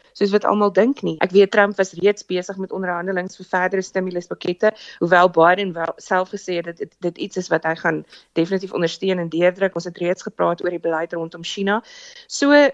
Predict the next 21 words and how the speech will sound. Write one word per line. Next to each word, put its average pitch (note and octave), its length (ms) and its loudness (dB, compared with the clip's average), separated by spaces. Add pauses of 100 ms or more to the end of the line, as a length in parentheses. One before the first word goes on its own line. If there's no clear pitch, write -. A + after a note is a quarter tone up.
(180)
ek C4 140 -10
dink E4 180 -4
nie B4+ 80 2
dit A#4+ 140 2
gaan A4 140 0
noodwendig E4 540 0
'n C4+ 40 -6
verskriklike D4+ 760 -8
drastiese A3+ 540 -2
verandering A3+ 540 0
onmiddellik G3 600 0
wees F3 260 -4
nie. B3+ 120 -2 (280)
Ek G3 80 -6
dink C4 180 4
een C#4 120 4
van C4+ 100 0
die B3 100 2
groot C4 260 0
goed - 180 -4
wat, F#3 180 4